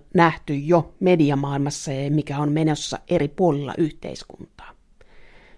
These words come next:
Koulussa opetusaineistot muuttuvat, kun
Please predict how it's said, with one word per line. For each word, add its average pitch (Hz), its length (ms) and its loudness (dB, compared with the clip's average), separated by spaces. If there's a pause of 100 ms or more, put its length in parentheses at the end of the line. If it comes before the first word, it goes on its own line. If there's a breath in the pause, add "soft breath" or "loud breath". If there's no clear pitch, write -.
Koulussa 170 600 2 (400)
opetusaineistot 160 1200 2
muuttuvat, 147 680 -2
kun 208 460 2